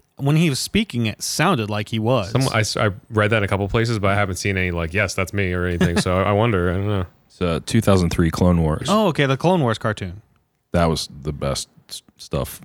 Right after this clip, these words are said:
Speaker 3: Like,
Speaker 1: I like the
Speaker 3: Star
Speaker 1: Clone Wars,
Speaker 3: Wars.
Speaker 1: like the, it wasn't, I,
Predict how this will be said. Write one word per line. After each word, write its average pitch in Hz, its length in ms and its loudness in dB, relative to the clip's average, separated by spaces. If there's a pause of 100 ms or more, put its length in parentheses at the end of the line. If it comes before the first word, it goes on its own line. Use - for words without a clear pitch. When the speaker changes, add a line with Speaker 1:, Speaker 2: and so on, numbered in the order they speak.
(200)
Speaker 3:
Like, - 120 -6
Speaker 1:
I 135 120 2
like 214 200 0
the 143 80 -4
Speaker 3:
Star 160 180 2
Speaker 1:
Clone 160 100 2
Wars, 151 200 2
Speaker 3:
Wars. 131 60 -6
Speaker 1:
like 123 120 -2
the, 113 460 -2 (680)
it 131 60 -6
wasn't, 160 300 0 (220)
I, 131 140 -6